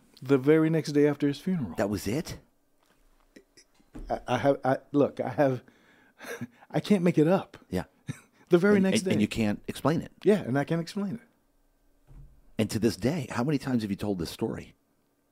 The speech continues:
Speaker 1: Um, maybe
Speaker 2: Like,
Speaker 1: once
Speaker 2: like this
Speaker 1: before now.
Speaker 2: actual story?
Speaker 1: This actual story once before now.
Speaker 2: Unbelievable. See, this is what Real Deal Talk's all about. This is the stuff we wanna dig out here. And for the reason of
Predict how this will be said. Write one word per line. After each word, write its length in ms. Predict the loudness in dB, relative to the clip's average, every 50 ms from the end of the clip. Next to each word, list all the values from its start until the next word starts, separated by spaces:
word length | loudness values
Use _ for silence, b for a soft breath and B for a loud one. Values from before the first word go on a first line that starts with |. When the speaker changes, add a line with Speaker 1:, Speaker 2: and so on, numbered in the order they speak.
| _ _ _ -8
Speaker 1:
Um, 680 | -4 -4 -2 -2 -2 -2 -2 -4 -4 -6 -6 -10 -12 -14 _ -8
maybe 240 | -4 -2 -2 0
Speaker 2:
Like, 80 | 0 0
Speaker 1:
once 400 | 0 2 2 2 0 -2 -6 -4
Speaker 2:
like 120 | -4 -4 -2
this 80 | -2
Speaker 1:
before 180 | 0 0 0 2
now. 80 | 2 0
Speaker 2:
actual 400 | 0 -2 -4 -4 -4 -2 -2 -2
story? 520 | -4 -4 -4 -4 -4 -4 -4 -10 -14 _ -2
Speaker 1:
This 220 | 0 0 0 0 2
actual 320 | 2 2 2 2 -2 -2
story 300 | 0 0 0 2 2 2
once 400 | 0 0 -2 -2 -4 -8 -10 -8
before 320 | -6 -6 -6 -4 -4 -4
now. 240 | -4 -6 -8 -10 -14 -18 -18 -10 -6
Speaker 2:
Unbelievable. 600 | -4 -4 -4 -4 -4 -6 -8 -12 -14 -14 -16 -14
See, 160 | -10 -6 -4
this 180 | -4 -2 -2 -4
is 100 | -4 -4
what 160 | -4 -4 -4
Real 180 | -4 -6 -6 -6
Deal 140 | -8 -10 -10
Talk's 320 | -10 -10 -12 -12 -12 -12
all 140 | -14 -14 -14
about. 300 | -14 -16 -16 -16 -18 -18 _ _ _ _ _ _ _ _ _
This 140 | -6 -6 -4 -4
is 60 | -6
the 100 | -6 -8
stuff 260 | -8 -8 -8 -8 -8
we 60 | -8
wanna 220 | -10 -10 -10 -12 -12
dig 220 | -10 -10 -10 -10
out 200 | -10 -12 -12 -14
here. 220 | -14 -14 -16 -14 -12
And 180 | -12 -12 -10 -10
for 120 | -10 -8
the 100 | -8 -4
reason 400 | -2 2 2 2 2 0 -2 -6
of 300 | -6 -6 -8 -8 -10 -14